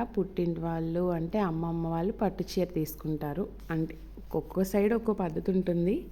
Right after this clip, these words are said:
కానీ ఇది పల్లెటూరులో జరిగేది కాబట్టి ప్రతిదీ పర్ఫెక్ట్. మన సైడ్ అయితే అలా ఏమి ఇదే చేయాలి అని పెట్టుకోం, కానీ అక్కడైతే మాత్రం ప్రతిదీ పద్ధతి ప్రకారం చేయాలన్నట్టుగా చేశారు.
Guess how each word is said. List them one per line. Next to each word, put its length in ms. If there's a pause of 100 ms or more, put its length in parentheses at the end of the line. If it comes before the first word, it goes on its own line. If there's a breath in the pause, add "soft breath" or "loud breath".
(180)
కానీ 280 (640 loud breath)
ఇది 120 (180)
పల్లెటూరులో 680 (100)
జరిగేది 420
కాబట్టి 420 (160)
ప్రతిదీ 400 (120)
పర్ఫెక్ట్. 480 (320)
మన 100 (100)
సైడ్ 220
అయితే 180
అలా 160 (240)
ఏమి 220 (100)
ఇదే 180 (160)
చేయాలి 460
అని 160
పెట్టుకోం, 360 (120)
కానీ 200 (580 loud breath)
అక్కడైతే 380 (120)
మాత్రం 340
ప్రతిదీ 480 (120)
పద్ధతి 380 (100)
ప్రకారం 480 (140)
చేయాలన్నట్టుగా 920 (920 loud breath)
చేశారు. 640